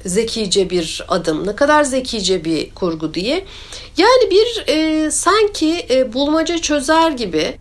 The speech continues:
Hani sen mesela suç yazınını seviyorsun. Bu anlamda çok daha heyecanlı, aksiyonun bol olduğu kitapları seviyorsun. Hani onları sen daha iyi tanımlarsın.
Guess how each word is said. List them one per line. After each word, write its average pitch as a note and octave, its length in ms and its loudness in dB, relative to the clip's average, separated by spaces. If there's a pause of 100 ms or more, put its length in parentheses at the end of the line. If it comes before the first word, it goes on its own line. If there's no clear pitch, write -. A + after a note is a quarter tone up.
Hani D4 160 2
sen D#4+ 500 2
mesela C#4+ 460 2
suç D#4 380 -2
yazınını C#4+ 440 0
seviyorsun. C4 880 -2 (360)
Bu C4 100 6
anlamda C4 560 4
çok C4+ 320 -4
daha B3+ 560 2
heyecanlı, B3 960 4
aksiyonun C4 600 2
bol B3+ 140 6
olduğu A#3+ 380 2
kitapları A#3 600 -2
seviyorsun. G3 880 0
Hani F#3+ 180 0
onları G#3+ 280 0
sen G#3+ 300 2
daha G#3+ 200 4
iyi G3+ 140 -4
tanımlarsın. F#3+ 800 0